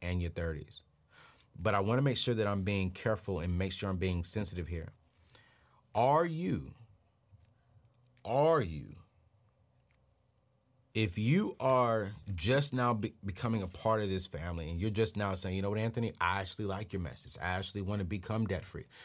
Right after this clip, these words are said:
but I'm fifty." Is it too late for me to really enjoy my life financially?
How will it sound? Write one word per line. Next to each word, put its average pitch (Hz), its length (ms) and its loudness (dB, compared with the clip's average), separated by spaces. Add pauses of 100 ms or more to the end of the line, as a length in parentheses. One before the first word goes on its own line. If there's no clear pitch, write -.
(120)
but 110 120 2
I'm 104 100 2
fifty." - 460 -4 (760)
Is 104 100 2
it 107 100 2
too 147 100 2
late 131 200 2
for 196 100 -6
me 240 220 -4 (180)
to 123 100 2
really 113 240 2
enjoy 107 340 4
my 110 140 2
life 110 260 2
financially? 143 540 -2